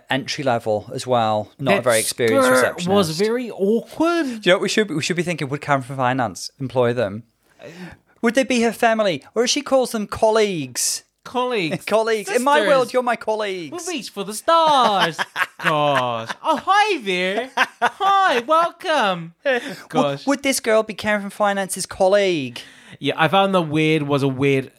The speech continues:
Speaker 2: sorry, the skirt was a weird fit. There's something about it that wasn't right for me.
Speaker 1: The thing, I guess, like, when I think of executive realness, I think of powerful, experienced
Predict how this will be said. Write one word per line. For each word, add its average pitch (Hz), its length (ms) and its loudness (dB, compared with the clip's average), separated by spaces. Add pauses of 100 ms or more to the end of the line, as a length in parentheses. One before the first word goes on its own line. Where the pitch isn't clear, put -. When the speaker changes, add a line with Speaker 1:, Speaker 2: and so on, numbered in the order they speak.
(160)
Speaker 2:
sorry, 117 200 0
the 120 80 -6
skirt 170 380 2
was 143 140 2
a - 40 4
weird 135 380 0
fit. - 800 -2
There's 135 140 -8
something 151 220 -2
about 139 220 2
it 135 80 -4
that 143 100 2
wasn't 135 360 0
right 131 420 2
for - 160 -2
me. 151 440 0 (400)
Speaker 1:
The 170 100 0
thing, 196 340 2
I 160 60 4
guess, 160 260 2
like, 117 140 2
when 135 140 0
I 143 100 2
think 147 200 -6
of 127 60 -4
executive 113 400 -2
realness, 104 440 2
I 123 80 2
think 113 240 -4
of 104 120 -14
powerful, 107 600 2
experienced 104 680 0